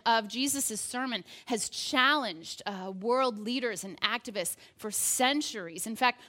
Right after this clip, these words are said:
Martin Luther King Junior, uh, he heard these words. And even after he had been stabbed, even after his home had been firebombed, he refused, he refused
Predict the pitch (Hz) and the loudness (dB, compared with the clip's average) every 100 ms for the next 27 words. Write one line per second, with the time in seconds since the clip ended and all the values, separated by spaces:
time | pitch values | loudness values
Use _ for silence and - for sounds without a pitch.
0 | - 247 254 262 254 254 262 254 277 247 | 0 4 4 4 -2 -2 -4 -2 -2 -2
1 | 233 262 262 - - 185 180 180 185 240 | -4 -2 -4 -6 -12 -12 -10 -8 -4 -4
2 | 240 285 285 262 262 277 220 269 262 - | -2 0 0 2 2 0 0 0 0 -2
3 | - - - 240 - 269 330 339 330 320 | -12 -6 -2 -2 2 2 4 6 6 6
4 | - - - - 233 220 226 226 - - | 2 -10 -10 -6 -2 -2 -2 -4 0 4
5 | 247 202 - 254 269 277 269 - 240 - | 6 4 0 -4 2 4 4 2 -4 -6
6 | - - 269 - 277 302 269 220 233 190 | -10 -4 -4 -2 0 2 0 0 -2 0
7 | 220 208 - 247 262 220 190 180 - 254 | -4 -4 2 4 4 2 2 0 -4 -4
8 | 247 214 - 240 269 359 320 180 - - | -4 -8 -12 -6 -2 -2 -4 -6 -12 -16
9 | - - 285 269 254 - - 269 339 381 | -8 -2 -2 -2 -4 -6 -10 -4 -2 -2
10 | 202 175 - | -6 -8 -12